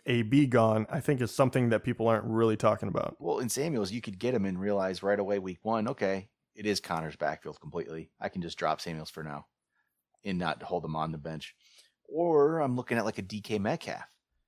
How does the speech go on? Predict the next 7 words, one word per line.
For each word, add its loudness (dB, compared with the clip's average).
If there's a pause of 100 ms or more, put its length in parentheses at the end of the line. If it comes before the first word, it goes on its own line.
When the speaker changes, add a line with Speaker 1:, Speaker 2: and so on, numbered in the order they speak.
(340)
Speaker 2:
and -4
you -14
get -4
a -14
big -2
upside, -2 (500)
and -2